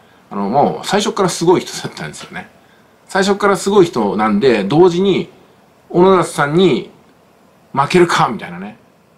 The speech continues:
その、「絶対に肩を並べるんだ」みたいな気持ちがありました。これはね、小野里さんを、あの、別に下に見てるわけでも何でもなくって、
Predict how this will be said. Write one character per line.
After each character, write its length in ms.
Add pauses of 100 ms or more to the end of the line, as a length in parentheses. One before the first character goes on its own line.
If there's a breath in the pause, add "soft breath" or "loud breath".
そ 140
の、 240 (220)
「絶 180
対 100
に 80
肩 220
を 80
並 180
べ 80
る 80
ん 40
だ」 120
み 100
た 120
い 40
な 80 (100)
気 80
持 100
ち 100
が 160
あ 40
り 80
ま 80
し 80
た。 120 (560 soft breath)
こ 200
れ 60
は 60
ね、 80
小 80
野 100
里 100
さ 140
ん 140
を、 240 (420)
あ 80
の、 480
別 200
に 80
下 180
に 60
見 100
て 80
る 60
わ 80
け 60
で 80
も 280
何 140
で 60
も 100
な 120
く 100
っ 20
て、 420